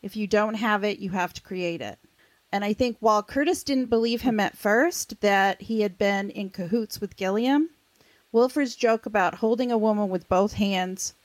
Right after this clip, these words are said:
made him realize that Wilford was telling the truth.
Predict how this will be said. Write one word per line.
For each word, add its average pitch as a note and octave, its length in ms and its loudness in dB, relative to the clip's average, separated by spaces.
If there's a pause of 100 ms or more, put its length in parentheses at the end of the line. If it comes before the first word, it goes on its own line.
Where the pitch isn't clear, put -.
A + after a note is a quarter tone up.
made G3 300 0
him G#3+ 200 0
realize F#3 840 0
that F3+ 200 0
Wilford F#3+ 360 2
was A3 160 0
telling G3+ 300 0
the G#3+ 100 -2
truth. - 500 -2